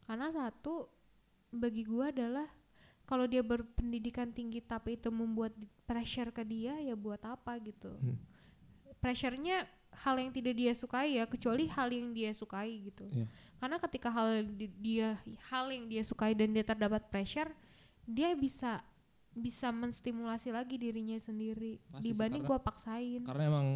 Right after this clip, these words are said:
Speaker 2: dia suka dan dia tahu apa, kayak apa nih hambatannya gitu-gitu.
Speaker 1: Iya, makanya kayak gua, gua dulu suka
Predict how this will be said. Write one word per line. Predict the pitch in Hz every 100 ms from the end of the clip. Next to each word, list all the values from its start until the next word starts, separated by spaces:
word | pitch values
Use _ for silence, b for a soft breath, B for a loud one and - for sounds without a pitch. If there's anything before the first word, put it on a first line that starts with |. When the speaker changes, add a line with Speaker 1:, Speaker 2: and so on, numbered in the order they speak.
| 135 -
Speaker 2:
dia | 135
suka | 131 139 131 123
dan | 127 123 120 135
dia | 127 123
tahu | - 123 120 120 120 120 117 - - - -
apa, | 143 165 165
kayak | - 123 120 117 - - - - - -
apa | - 147
nih | 160 151
hambatannya | 131 120 - 123 120
gitu-gitu. | 113 110 - -
Speaker 1:
Iya, | 339 392 339 427 - -
makanya | - 269 330
kayak | 415 302 262 254
gua, | 233 285 320 311 -
gua | 226 285
dulu | 277 320
suka | 311 - 254